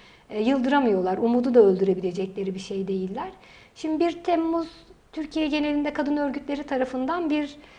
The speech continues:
e, en azından bir, e, şey olarak, bir tarihsel süreç olarak ilan edilmiş oldu.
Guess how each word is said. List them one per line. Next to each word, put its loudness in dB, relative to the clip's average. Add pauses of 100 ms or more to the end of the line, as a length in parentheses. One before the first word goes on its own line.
(180)
e, -6
en 2
azından 0
bir, 0 (460)
e, 0
şey 0
olarak, 6 (420)
bir -8
tarihsel 4
süreç -2
olarak 2
ilan 2
edilmiş -2
oldu. 0